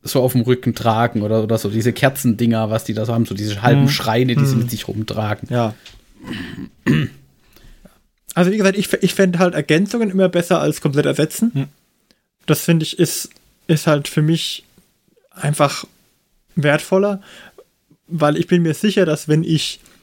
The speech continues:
Speaker 2: also wenn ich zum Beispiel nur einen Turm bekommen würde von einem Panzer, ob das jetzt Eldar oder Sohoritas ist oder was auch immer, wenn die mir zum Beispiel so einen Immolator-Turm geben,
Speaker 1: Mhm.
Speaker 2: dann muss ich immer noch irgendwie ein Panzerchassis haben. Und das muss ich mir dann, ähm,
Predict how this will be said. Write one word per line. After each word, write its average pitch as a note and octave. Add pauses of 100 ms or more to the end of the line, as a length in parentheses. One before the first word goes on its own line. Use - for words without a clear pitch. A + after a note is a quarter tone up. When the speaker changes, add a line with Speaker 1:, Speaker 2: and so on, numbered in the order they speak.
(120)
Speaker 2:
also C#3
wenn E3+
ich G3
zum E3
Beispiel D3+
nur C#3+
einen C3+
Turm G#3+
bekommen C#3
würde C3+
von C3+
einem C3
Panzer, C#3+ (580)
ob -
das -
jetzt -
Eldar D3+
oder C3+
Sohoritas D3+
ist E3
oder B2+
was C3+
auch C3
immer, D3+
wenn C#3
die C#3
mir C#3+
zum D3
Beispiel C#3+
so C3+
einen C#3
Immolator-Turm D#3
geben, D#3 (260)
Speaker 1:
Mhm. D3
Speaker 2:
dann E3
muss F#3
ich -
immer G#3+
noch G3+
irgendwie F3+
ein F3
Panzerchassis F3
haben. C3 (380)
Und D3+
das D#3+
muss F3
ich E3+
mir D#3+
dann, D3+
ähm, C#3